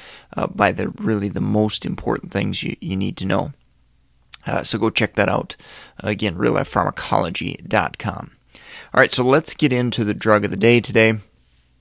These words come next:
And, uh, I will say I do accept, uh, requests from, from time to time, as, as many as I can get to. Uh, so you can probably reach out to me at LinkedIn, Eric Christensen, PharmD,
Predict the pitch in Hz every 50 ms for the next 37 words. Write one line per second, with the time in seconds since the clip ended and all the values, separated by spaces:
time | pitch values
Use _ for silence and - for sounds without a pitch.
0 | _ _ _ _ _ _ _ - - - 131 113 113 110 113 110 107 104 101 98
1 | 67 67 107 110 110 117 110 113 110 98 - _ - 95 - - 120 110 107 107
2 | 107 107 104 110 113 110 107 101 - - 98 - - - 107 - - - - -
3 | - - - - - - _ - - 104 98 92 107 110 110 - 147 143 165 -
4 | - - - - - - 120 123 127 117 - - - 120 120 101 - 117 110 120
5 | 123 113 107 - - 117 117 123 143 143 120 113 92 - - - - 110 101 107
6 | 110 110 107 110 110 110 104 107 107 101 - 110 104 101 98 117 - - - 165
7 | 180 185 - - - - - - - - - - - 101 101 - - - - -
8 | 110 107 107 107 - - 104 98 - - 98 107 104 107 107 107 101 - 104 101
9 | 101 - - - 104 104 107 - - 104 104 113 - - - - 117 120 120 120
10 | 127 123 - - - 104 104 - - - 107 - - - - 190 - - 101 104
11 | - - 107 101 98 92 101 - 107 110 110 107